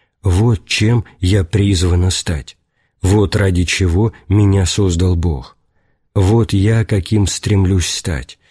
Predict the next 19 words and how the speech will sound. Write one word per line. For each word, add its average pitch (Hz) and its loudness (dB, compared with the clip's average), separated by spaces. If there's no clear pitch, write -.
чем 98 0
я 90 2
стала 113 0
бы, 98 0
если 107 0
бы 92 0
человек 87 -2
не 104 2
предал 85 0
меня». 80 -4
Святой 120 0
Феодор 104 0
Студит 107 -2
говорит, 104 0
что - -2
мир 123 2
подобен 110 0
прекрасному 113 0
коню, 98 -2